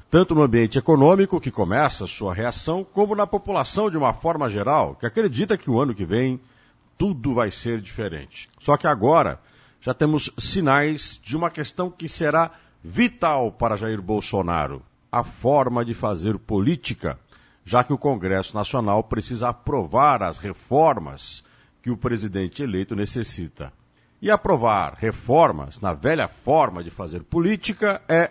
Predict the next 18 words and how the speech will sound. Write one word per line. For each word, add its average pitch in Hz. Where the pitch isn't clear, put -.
antes 202
de 165
mais 165
nada, 151
aprender 147
a 143
negociar 139
com 117
o 107
poder. 92
Legislativo 131
e 147
executivo 160
terão 190
que 175
se -
entender, 110
afinar, 151